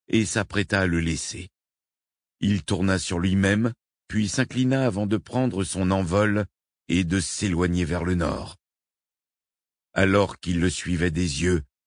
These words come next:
Richard remarqua qu'il se trouvait à l'endroit précis où,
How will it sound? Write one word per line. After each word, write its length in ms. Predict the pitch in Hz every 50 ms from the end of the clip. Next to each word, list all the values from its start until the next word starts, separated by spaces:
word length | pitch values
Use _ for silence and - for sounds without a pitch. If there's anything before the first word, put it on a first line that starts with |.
| _ _ _ _ _ _ -
Richard 460 | 92 87 110 101 - - 113 95 78
remarqua 440 | 92 92 92 98 - - 104 101 92
qu'il 220 | - - 92 85
se 140 | - - 101
trouvait 420 | 90 - - 95 90 82 95 92
à 140 | 90 87 87
l'endroit 420 | 92 92 95 98 85 85 76 95 92
précis 640 | - - - 101 90 - - - - 98 92 78 69 _ _ _ _ _ _ _
où, 180 | - 101 95